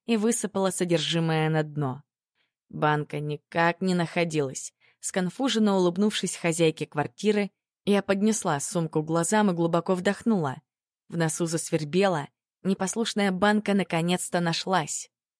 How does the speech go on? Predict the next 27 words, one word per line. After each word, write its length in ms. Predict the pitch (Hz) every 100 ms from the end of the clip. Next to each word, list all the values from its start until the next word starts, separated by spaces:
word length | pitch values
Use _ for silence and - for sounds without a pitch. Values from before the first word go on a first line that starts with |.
| _ _ _ _ _ _
Я 180 | 262 294
потянула 520 | 269 247 269 277 254
за 120 | 208
ключ 300 | 208 226 -
кольцо, 680 | 175 165 - - - 233 240 - _ _
в 140 | 170
горле 400 | 170 214 233 185
запершило, 920 | 156 160 160 143 - 202 226 233 233 226 _ _ -
на 160 | 196 170
глаза 340 | 175 175 220
навернулись 640 | 208 175 170 175 165 151
слезы, 640 | - 175 185 208 196 214 - _ _ _
попыталась 560 | 151 147 156 156 151
глотнуть, 480 | 170 170 - 208 220 -
но 180 | 208 202
от 160 | -
этого 320 | 196 202 202
першение 580 | 202 190 - 214 208 202
усилилось 720 | 196 - 247 254 190 160 - -
и 100 | 180
перешло 440 | 185 170 - 208
в 120 | 214
кашель. 500 | - 151 - 139 - - _ _ _ _
Рука 320 | 175 170 170 156
с 100 | 156
банкой 360 | 160 151 156
дрогнула, 640 | 151 180 190 175 151 143